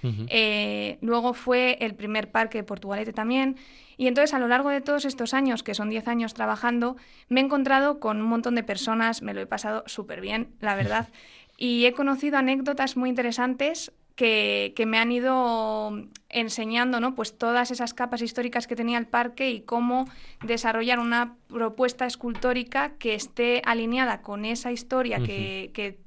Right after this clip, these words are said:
Speaker 2: está en el pasado para traerla al presente y poder juntos, pues, construir una, una historia para, para el
Speaker 1: Ujú.
Speaker 2: futuro.
Speaker 1: ¿Y por ese pasado como zoológico también viene lo del mono o lo del mono es anterior, incluso esa, esa primera idea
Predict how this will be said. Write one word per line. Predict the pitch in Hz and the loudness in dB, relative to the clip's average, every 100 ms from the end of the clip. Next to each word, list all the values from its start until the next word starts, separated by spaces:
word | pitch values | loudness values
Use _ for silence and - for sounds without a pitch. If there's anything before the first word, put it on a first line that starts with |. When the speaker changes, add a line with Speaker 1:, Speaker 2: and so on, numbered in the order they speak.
| - - | -20 -10
Speaker 2:
está | 214 - 233 | -8 -2 0
en | 233 247 | 0 0
el | 247 | -2
pasado | 233 226 254 254 285 - - - | -2 -2 0 0 -2 -8 -18 -2
para | 226 220 | 2 2
traerla | 214 220 240 | 2 2 0
al | 240 | 0
presente | 240 240 233 233 247 | -4 -2 -2 -2 -2
y | 226 | -4
poder | 202 202 208 | -4 -6 -6
juntos, | 233 233 247 269 - - - - | -4 -4 -4 -8 -14 -18 -18 -10
pues, | 214 | -8
construir | 226 202 208 214 214 | -8 -8 -4 -4 -2
una, | 214 208 208 - | 0 0 0 -2
una | 220 | -6
historia | 214 - 208 208 | -6 -6 -4 -2
para, | 208 196 185 180 170 | -2 -4 -4 -8 -8
para | 208 196 | -6 -6
el | |
Speaker 1:
Ujú. | 196 | -6
Speaker 2:
futuro. | 196 208 - - - - - - - - | -8 -8 -10 -12 -18 -20 -20 -20 -20 -6
Speaker 1:
¿Y | 123 | -4
por | 110 110 | 2 4
ese | 120 135 120 | 8 8 8
pasado | 117 113 - 127 127 120 | 8 8 8 8 8 6
como | 117 113 113 110 110 107 | 6 4 6 6 6 4
zoológico | - 110 123 120 123 120 | 4 6 8 6 6 6
también | 113 117 113 | 6 4 4
viene | 120 117 | 6 8
lo | 113 | 10
del | 110 107 | 10 8
mono | 147 185 208 - | 8 8 6 6
o | 117 | 8
lo | 113 | 8
del | 110 104 | 8 6
mono | 107 123 127 123 | 6 6 8 4
es | - - | 2 0
anterior, | 127 117 123 117 104 | -2 2 4 6 6
incluso | 101 98 107 | 4 0 0
esa, | 117 110 | 2 2
esa | 117 117 113 | 2 0 0
primera | 113 113 107 98 | 2 2 4 4
idea | 82 80 | 2 -2